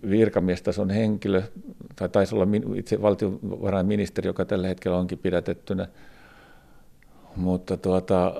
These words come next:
öö, pankki, joka lainan myönsi, niin sen tehtävä on katsoa, että laina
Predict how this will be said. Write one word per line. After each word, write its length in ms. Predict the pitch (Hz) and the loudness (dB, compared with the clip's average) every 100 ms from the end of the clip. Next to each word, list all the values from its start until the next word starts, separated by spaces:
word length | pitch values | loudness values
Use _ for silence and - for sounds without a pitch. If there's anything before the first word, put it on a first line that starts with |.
| - - - | -6 -4 -6
öö, 240 | - - - - - - - - - - 123 156 - - 151 139 196 156 - 110 | -6 -6 -8 -8 -10 -12 -14 -14 -14 -12 -10 -10 -10 -12 -14 -16 -18 -18 -12 0
pankki, 520 | 123 123 131 - 117 | 6 8 6 2 2
joka 300 | 101 98 104 | 2 6 6
lainan 360 | 110 123 107 92 | 8 8 8 4
myönsi, 760 | 95 110 113 95 92 - 90 - | 4 6 6 4 0 -6 -10 -8
niin 100 | 92 | -6
sen 300 | 85 117 113 | 2 4 6
tehtävä 460 | 107 104 - 90 90 | 4 2 2 2 4
on 240 | 87 90 - - | 2 0 -4 -6
katsoa, 560 | - 113 - - 87 82 | 2 2 2 0 0 2
että 380 | 85 - - 87 - - - - - - | -2 -4 0 0 -2 -20 -20 -20 -10 0
laina 480 | 104 110 101 92 | 6 8 6 4